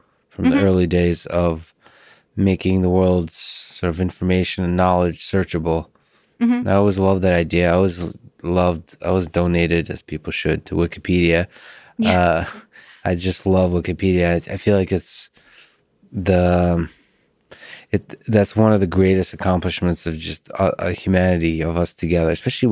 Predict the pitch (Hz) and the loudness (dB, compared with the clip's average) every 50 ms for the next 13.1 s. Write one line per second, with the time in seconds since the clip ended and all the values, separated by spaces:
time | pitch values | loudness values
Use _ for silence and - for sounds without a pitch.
0 | 95 90 - 87 - - 87 85 82 80 80 78 80 82 - - 67 85 85 - | 2 0 -2 -8 -6 -2 -2 0 0 0 -2 -4 -4 -6 -4 -2 -4 -4 -2 -2
1 | 95 87 - - _ - - - - - - - _ - 90 85 80 - - 95 | -4 -6 -6 -10 _ -20 -20 -20 -20 -20 -20 -20 _ -2 -2 -2 -2 -2 -6 -4
2 | 90 87 - - - - - 101 95 - 101 98 90 - 92 90 90 90 90 85 | -4 -4 -4 -6 -8 -2 0 0 0 0 0 -2 -2 0 0 0 2 2 2 2
3 | 85 85 82 82 82 85 92 92 - - - - 87 90 85 82 82 82 87 87 | 0 0 2 2 2 2 2 0 -2 -4 -6 -6 -4 -4 -4 -4 -2 0 0 0
4 | 85 82 80 87 80 - 87 85 82 80 80 82 87 90 90 90 90 90 90 - | 0 0 -2 -6 -6 -4 -4 -2 -2 -2 -2 0 0 -2 -2 -4 -6 -8 -8 -8
5 | - _ - 98 90 85 80 - - _ _ - - - - - - _ - 98 | -14 _ -10 -6 -4 -4 -4 -6 -12 _ _ -20 -20 -20 -20 -20 -20 _ -4 0
6 | 98 107 117 127 127 - 131 120 110 98 - - 110 107 104 - - 90 87 85 | 2 4 4 4 2 2 2 2 2 0 0 0 0 0 0 -2 -2 -2 -2 -2
7 | - 90 85 82 82 85 85 - - 107 107 101 98 92 87 92 90 90 - - | -2 -2 -2 -2 -2 -2 -4 -4 0 0 2 2 0 0 0 0 -2 -2 -2 -6
8 | 78 - 92 87 87 82 - 90 87 85 80 85 82 - - - - - - 92 | -6 -2 -2 0 0 0 -2 -2 -2 -2 0 -2 -2 -2 -4 -8 -10 -8 -6 -4
9 | 90 85 85 85 87 87 85 85 85 85 85 82 82 82 82 80 78 78 80 80 | -2 0 2 2 2 2 2 2 2 2 2 2 0 0 0 -2 -2 -2 -4 -4
10 | 78 - - - _ - - - - - - - _ _ _ _ - - 208 87 | -4 -6 -10 -18 _ -20 -20 -20 -20 -20 -20 -20 _ _ _ _ -2 0 2 2
11 | 82 - - 95 92 87 - - - 107 98 90 - - - 104 90 87 85 92 | 2 2 0 0 2 2 0 0 2 2 2 0 -2 0 0 2 2 2 2 2
12 | 90 87 82 78 - - - _ _ _ _ _ _ - 214 - - 90 87 80 | 2 2 2 0 -4 -8 -18 _ _ _ _ _ _ -2 -2 0 2 0 0 0
13 | - - | -2 -10